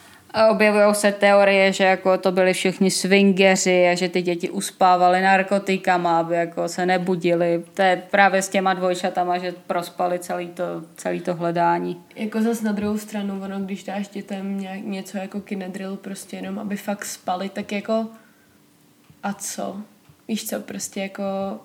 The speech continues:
Speaker 2: i kdyby jim dali něco na spaní, tak předpokládám, že to nebudou nějaký šíl-, šílený jako analgetika nebo něco takovýho. A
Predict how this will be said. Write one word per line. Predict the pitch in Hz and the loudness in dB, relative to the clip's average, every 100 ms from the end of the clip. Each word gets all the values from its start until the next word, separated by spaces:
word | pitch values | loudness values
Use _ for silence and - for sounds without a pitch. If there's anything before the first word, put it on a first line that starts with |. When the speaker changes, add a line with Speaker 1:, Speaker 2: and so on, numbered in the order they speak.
| _ _ _ _ _ _ _ _ _ _ - | _ _ _ _ _ _ _ _ _ _ -2
Speaker 2:
i | 233 | 2
kdyby | 208 226 254 | 4 2 2
jim | 294 269 | 2 2
dali | 208 190 | 0 -2
něco | 190 190 | -6 -6
na | 202 185 | -6 -6
spaní, | - 180 185 | -8 -10 -8
tak | 185 196 | -8 -10
předpokládám, | - 185 185 185 185 185 | -12 -12 -8 -4 -2 -2
že | 190 | -6
to | 190 | -6
nebudou | 190 185 180 | -6 -6 -8
nějaký | 185 180 180 196 | -8 -10 -10 -10
šíl-, | - 180 190 | -8 -8 -8
šílený | 208 - 196 180 180 180 | -12 -10 -8 -8 -8 -8
jako | 180 185 | -8 -8
analgetika | 185 180 180 180 180 180 | -8 -8 -8 -8 -8 -8
nebo | 180 | -8
něco | 175 | -10
takovýho. | 180 185 185 180 190 - - - - - _ _ - | -10 -8 -8 -8 -10 -16 -20 -20 -20 -20 _ _ -6
A | 196 190 190 185 190 | -2 -2 -2 -4 -8